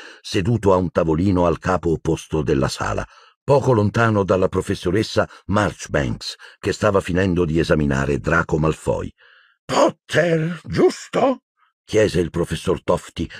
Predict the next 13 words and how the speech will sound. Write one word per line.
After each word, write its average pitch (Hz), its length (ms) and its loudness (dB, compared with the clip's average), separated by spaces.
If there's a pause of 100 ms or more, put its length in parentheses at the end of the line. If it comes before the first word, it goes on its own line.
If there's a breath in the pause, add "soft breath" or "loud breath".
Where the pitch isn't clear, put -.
consultando 113 680 0
i 92 60 2
suoi 104 260 2
appunti 98 500 0 (140)
e 98 140 0
scrutandolo 76 720 2
al 76 120 2
di 78 100 -4
sopra 82 300 0
degli 73 200 -2
occhiali 78 460 2
a 73 100 2
pince-nez. 73 640 -2